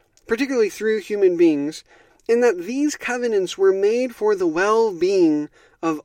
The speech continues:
all creation. The covenants aren't intended to bless one people or one group. These relationships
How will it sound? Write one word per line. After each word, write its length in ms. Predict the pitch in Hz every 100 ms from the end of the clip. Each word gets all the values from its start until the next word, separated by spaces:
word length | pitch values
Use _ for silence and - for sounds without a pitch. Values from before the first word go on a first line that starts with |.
| -
all 420 | 175 185 175 151
creation. 880 | - - 160 160 175 - 117 87 - _ _ - _ _ _ _
The 120 | 190
covenants 640 | 214 294 339 320 208 - - -
aren't 180 | 202
intended 520 | 185 175 175 175 151 147
to 80 |
bless 320 | 143 165 170 - _
one 320 | 170 165 185
people 540 | 175 - 165 127 120 -
or 320 | 165 151 147
one 300 | - 165 196
group. 340 | 170 180 165 - _ _ _ _ _ -
These 200 | 233 226
relationships 800 | 214 254 - 202 165 127 -